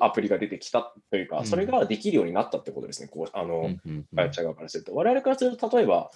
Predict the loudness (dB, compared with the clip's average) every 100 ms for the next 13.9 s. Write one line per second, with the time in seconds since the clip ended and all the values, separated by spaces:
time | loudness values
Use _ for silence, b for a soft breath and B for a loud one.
0 | b b -2 0 2 2 4 2 4 6
1 | 6 4 -2 -2 -2 0 0 0 -2 6
2 | 8 8 4 4 4 4 2 4 4 6
3 | 4 4 2 2 0 0 4 4 4 0
4 | -2 6 6 6 -2 4 8 10 8 6
5 | 6 8 8 8 B B B 0 2 2
6 | -2 -4 -8 2 8 10 8 6 0 2
7 | 2 6 6 8 6 6 4 6 4 4
8 | 2 0 2 2 0 -4 -4 -6 2 6
9 | 8 8 4 -2 2 4 4 2 6 6
10 | 6 2 2 0 -2 -2 0 2 2 2
11 | -4 -8 -4 -2 0 4 6 6 4 0
12 | 6 6 8 6 4 4 0 2 6 6
13 | 6 6 6 6 2 2 4 2